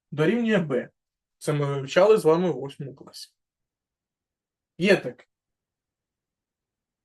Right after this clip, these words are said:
І давайте тепер ми так і перепишемо. Давайте ось ці о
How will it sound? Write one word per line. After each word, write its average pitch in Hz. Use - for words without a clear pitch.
І 185
давайте 240
тепер 247
ми 233
так 208
і 190
перепишемо. -
Давайте 196
ось -
ці 196
о 160